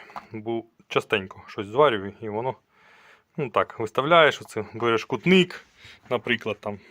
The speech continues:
Прилажуєш, там, коротше, вирівнюєш, вистукуєш. А це, в принципі, для якихось профілин навіть. Встановив його і, в принципі, плюс-мінус дев'яносто градусів буде. Звичайно, там суперточності там не треба чекати, але,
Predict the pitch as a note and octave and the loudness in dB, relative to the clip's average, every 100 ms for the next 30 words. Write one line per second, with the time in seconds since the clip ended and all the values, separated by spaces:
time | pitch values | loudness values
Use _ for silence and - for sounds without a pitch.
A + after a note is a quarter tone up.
0 | _ _ A#2+ C#3+ E3 D3+ B2 B2+ - A#2+ | _ _ -4 4 6 6 4 -2 -4 -6
1 | G#2 G2+ G2+ - F#2+ F#2 G#2 A2+ D3 E3 | -6 -6 -8 -8 -14 -12 -4 -2 -2 -2
2 | C3+ B2+ A2 - - - E3 D#3+ B2 G#2+ | -2 -2 -4 -8 -16 -6 -4 -4 -6 -8
3 | - - - - - - - F3 F3 - | -14 -20 -20 -20 -20 -18 -6 -2 -2 -2
4 | D3 C#3 C#3 - B2 A#2+ A#2+ A#2+ - - | 0 -2 -2 -6 -4 -2 -2 -6 -8 -2
5 | B2 A2+ C#3 D3+ E3 - - _ _ - | -2 0 2 2 0 -2 -12 _ _ -2
6 | B2+ B2 A2 - _ _ _ _ _ _ | 0 0 -2 -8 _ _ _ _ _ _
7 | _ _ _ _ A#2+ A#2 - B2 C#3 F#3 | _ _ _ _ -20 -18 -4 -2 0 2
8 | E3 C#3+ D3 C#3+ F#3 F#3 - C3 A#2+ - | 2 4 4 4 -2 -4 -4 -8 -8 -6
9 | A#2+ G#2 - - - C3+ - C#3+ C3 A#2 | -6 -6 -10 -18 -4 -2 0 0 0 0
10 | A#2+ A#2+ A2 A2+ C3 A#2 - A#2 G#2 G2 | -2 -2 -2 2 2 2 -4 -6 -6 -8
11 | G#2 A#2 C#3+ A#2+ G#2+ A2+ G2+ _ - - | -8 0 2 2 -2 -8 -10 _ -20 -20
12 | _ - A2+ A2+ - - A2+ - A#2+ A2+ | _ -10 -4 -4 -2 -4 -4 -8 -2 -2
13 | A2+ A#2+ E3 C3 - - G#2+ A2+ C3 | -2 -2 0 0 -2 -2 0 2 2